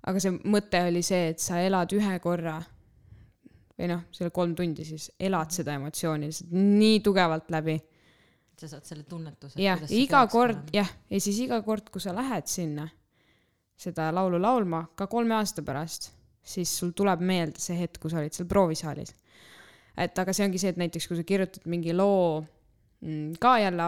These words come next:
Speaker 1: oletame mingi armastusest, on ju, põhiteema, juhu.
Speaker 2: <laughs> Jah.
Speaker 1: Siis, ja, siis oluline on see, et mitte sa ei ela seda, äh, seda emotsiooni ainult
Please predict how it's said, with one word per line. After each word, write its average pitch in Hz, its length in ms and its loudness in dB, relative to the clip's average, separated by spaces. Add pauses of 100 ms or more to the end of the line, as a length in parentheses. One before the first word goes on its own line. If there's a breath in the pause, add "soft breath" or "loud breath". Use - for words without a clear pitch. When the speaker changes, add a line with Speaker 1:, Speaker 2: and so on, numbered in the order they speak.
(140)
Speaker 1:
oletame 180 440 -4
mingi 151 240 -6
armastusest, 185 760 -4
on 156 120 -4
ju, 151 100 -4 (200)
põhiteema, 185 480 -2 (240)
juhu. 254 240 -4 (540 loud breath)
Speaker 2:
<laughs> 180 400 -8
Jah. 214 160 -6 (260)
Speaker 1:
Siis, 262 320 0 (180)
ja, 240 260 -2
siis 214 260 2
oluline 233 480 8
on 185 80 0
see, 208 220 6
et 180 120 0
mitte 190 340 -2
sa 180 200 0
ei 175 120 2
ela 196 220 2 (180)
seda, 160 480 -4 (1800)
äh, 170 580 -2
seda 175 260 -2
emotsiooni 175 560 2
ainult 170 560 0